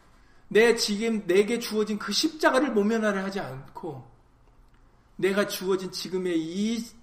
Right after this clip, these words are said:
지금의 모습에서 내 생각과 내 눈으로 보여지는 것들 내려놓고 믿음으로 살아가는 것이, 믿음으로 예수의 말씀을 따르는 것이,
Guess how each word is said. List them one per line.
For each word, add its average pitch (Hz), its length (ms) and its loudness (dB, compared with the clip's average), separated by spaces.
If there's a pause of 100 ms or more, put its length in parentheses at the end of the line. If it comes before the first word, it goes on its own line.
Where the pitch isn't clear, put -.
지금의 240 440 0
모습에서 165 720 -6 (1160)
내 208 260 6
생각과 233 540 -2
내 208 180 4
눈으로 233 380 2
보여지는 214 500 -2
것들 202 240 -2
내려놓고 156 640 -6 (160)
믿음으로 226 640 -2
살아가는 175 460 -8
것이, 131 360 -14 (180)
믿음으로 285 520 0
예수의 208 320 2
말씀을 180 400 -2
따르는 214 380 -6
것이, 147 440 -12